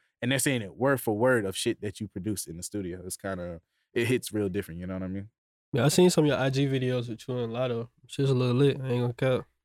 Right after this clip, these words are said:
Speaker 1: And, uh, the shows be dope. Real dope. I be having a ball.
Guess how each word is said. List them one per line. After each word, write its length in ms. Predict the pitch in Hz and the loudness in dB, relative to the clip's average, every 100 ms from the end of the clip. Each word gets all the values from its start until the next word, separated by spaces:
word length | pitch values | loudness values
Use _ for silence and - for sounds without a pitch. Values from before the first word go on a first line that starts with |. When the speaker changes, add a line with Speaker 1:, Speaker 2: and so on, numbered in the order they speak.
| _ _ 101 | _ _ -4
Speaker 1:
And, 200 | 117 120 | 0 2
uh, 120 | 113 | 0
the 80 | 107 | 0
shows 260 | 143 151 | 2 2
be 100 | 113 | 0
dope. 360 | 101 107 123 - _ _ _ - | -2 2 0 -2 _ _ _ -8
Real 240 | 101 127 | 0 2
dope. 260 | 104 95 - _ _ | 2 -2 -4 _ _
I 80 | 113 | -2
be 100 | 123 | 0
having 220 | 110 92 | 0 -2
a 60 | 80 | -4
ball. 340 | 90 104 92 | -2 0 -2